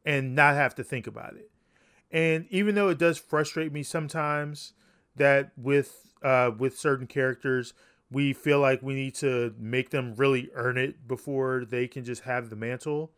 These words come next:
But I think the way that they handled it with Luke and his dad and kind of his P T S D and his confidence, I, I think it made a ton of sense.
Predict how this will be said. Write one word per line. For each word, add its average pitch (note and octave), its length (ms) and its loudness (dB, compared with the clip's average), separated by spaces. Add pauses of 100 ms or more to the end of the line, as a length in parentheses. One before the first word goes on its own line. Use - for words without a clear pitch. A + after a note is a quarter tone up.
(600)
But D3 120 6
I D#3+ 60 8
think G3 380 -2
the E3 80 -2
way D#3+ 180 2
that D3 160 -6
they C#3+ 140 -2
handled C#3+ 360 -4
it C3+ 40 -2
with A#2+ 200 -4
Luke C3+ 300 -4
and B2 120 -6
his G2+ 120 -10
dad C3+ 480 0
and B2 220 -12
kind C3 180 -6
of B2+ 140 -6
his A#2 120 -8
P C3 180 -8
T B2+ 180 -4
S A2 120 -6
D C#3 380 -2
and B2 80 -2
his A2 140 -10
confidence, C#3 680 -6 (380)
I, D3 300 0
I C#3 40 0
think F#3+ 380 -6
it D#3+ 180 0
made C#3+ 520 0
a C3+ 80 -6
ton C3 280 -6
of A2 120 -10
sense. - 420 -12